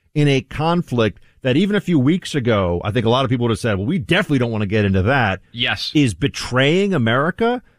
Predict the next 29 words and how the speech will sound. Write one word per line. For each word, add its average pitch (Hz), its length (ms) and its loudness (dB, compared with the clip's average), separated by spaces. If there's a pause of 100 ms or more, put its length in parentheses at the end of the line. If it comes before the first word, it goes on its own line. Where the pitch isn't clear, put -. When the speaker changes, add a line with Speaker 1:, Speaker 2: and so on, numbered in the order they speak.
(160)
Speaker 1:
Um, 127 340 -2
you 147 120 0
know, 131 200 0
I've, 170 200 0 (180)
I've 202 220 0
had 208 260 0
to 220 80 -2
go 160 720 0 (180)
to 170 100 2
visit 135 320 2
friends 120 680 -2 (280)
in, 131 360 2
in 120 440 2
Walter 131 440 0
Reed 120 240 2
Hospital. 107 420 -2
I, 151 220 -2
I've 196 120 0
had, 214 220 0
I've 196 160 -2
seen 220 720 2
what 127 220 0
happens 123 580 0
when 123 80 0
we 131 80 2
get 131 140 2
involved 127 560 0
in 123 160 -4
conflicts 127 600 -4